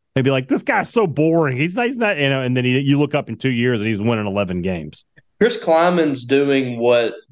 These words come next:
Speaker 2: they thought Drinkwitz would do.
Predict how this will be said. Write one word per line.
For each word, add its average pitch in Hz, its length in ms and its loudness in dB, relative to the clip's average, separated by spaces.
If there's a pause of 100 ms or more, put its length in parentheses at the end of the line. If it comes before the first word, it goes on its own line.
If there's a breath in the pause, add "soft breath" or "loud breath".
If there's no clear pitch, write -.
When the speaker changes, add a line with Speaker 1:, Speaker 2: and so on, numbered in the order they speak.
(120)
Speaker 2:
they 127 160 0
thought 127 560 2 (160)
Drinkwitz 120 680 -2
would 107 180 0
do. 85 280 0